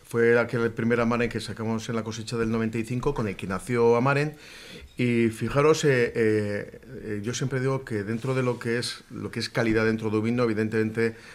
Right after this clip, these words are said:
lo más importante es la materia prima, que es la viña. Eh, eh, luego tenemos que tener una buena cocina, si lo llevamos al término gastronómico,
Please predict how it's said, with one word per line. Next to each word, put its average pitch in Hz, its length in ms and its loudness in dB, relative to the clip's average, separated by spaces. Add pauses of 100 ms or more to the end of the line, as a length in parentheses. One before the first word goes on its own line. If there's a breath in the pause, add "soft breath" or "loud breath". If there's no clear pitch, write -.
(120 loud breath)
lo 110 80 -2
más 127 200 2
importante 113 420 -2
es 104 80 -4
la 107 60 -2
materia 101 340 0
prima, 139 360 -2
que - 80 -14
es 92 40 -12
la 92 80 -6
viña. 131 320 -2 (640 loud breath)
Eh, 107 440 6
eh, 113 360 6
luego 127 240 4
tenemos 135 220 2
que 143 100 0
tener 131 320 4
una 123 140 4
buena 117 240 4
cocina, 131 340 0
si 131 120 -4
lo 101 100 2
llevamos 110 320 4
al 104 80 0
término 107 300 0
gastronómico, 120 720 -2